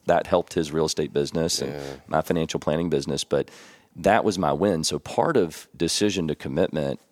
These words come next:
Speaker 1: is what I call, um, realizing and recognizing that I'm actually not designed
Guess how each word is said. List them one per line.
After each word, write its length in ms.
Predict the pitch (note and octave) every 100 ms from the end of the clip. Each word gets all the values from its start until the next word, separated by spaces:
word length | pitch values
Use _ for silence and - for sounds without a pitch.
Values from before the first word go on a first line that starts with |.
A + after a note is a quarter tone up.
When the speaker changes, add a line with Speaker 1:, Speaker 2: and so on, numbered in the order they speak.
| _
Speaker 1:
is 180 | E2+ E2
what 140 | D#2
I 100 | D#2 G#2
call, 520 | - C#2+ C#2 C#2 - - - - _ -
um, 500 | E2+ C2 G#1 G1+ G1+ - -
realizing 880 | E2+ F2 A2 C#3+ G#2+ C#2+ C#2+ D2 C#2+
and 140 | D2
recognizing 880 | E2 - C#2 C2+ C2+ C2 C#2 B1+ B1+ _ _ _ _ -
that 160 | D#2+
I'm 160 | D#2 F#2
actually 480 | G2 A#2+ - F2+ D#2+
not 360 | D2+ C#2+ -
designed 920 | C2+ C#2 C2+ D2 D#2 C2+ A#1 A#1 G#1+